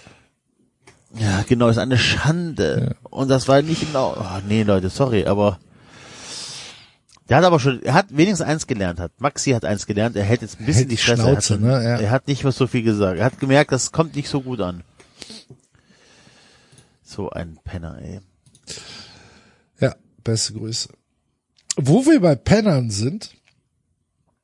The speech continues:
Speaker 2: ich muss kurz über Bayer Leverkusen reden.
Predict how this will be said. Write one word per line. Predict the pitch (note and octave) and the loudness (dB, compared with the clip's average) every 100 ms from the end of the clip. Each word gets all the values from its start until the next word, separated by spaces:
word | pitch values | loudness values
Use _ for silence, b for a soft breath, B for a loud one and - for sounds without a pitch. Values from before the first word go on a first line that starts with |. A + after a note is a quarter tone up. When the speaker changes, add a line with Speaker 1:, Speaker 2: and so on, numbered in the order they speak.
| _ _ _ _ - - | _ _ _ _ -12 -6
Speaker 2:
ich | C3+ D#3+ | -4 0
muss | G3+ - | 0 2
kurz | G3 F#3 | 0 0
über | D3 C3+ | -2 -2
Bayer | B2+ C#3 B2+ | 2 2 4
Leverkusen | C#3 C3 - G#2 F#2 F2+ | 2 0 -2 -8 -8 -6
reden. | F2+ G#2 F#3+ | -8 -8 -14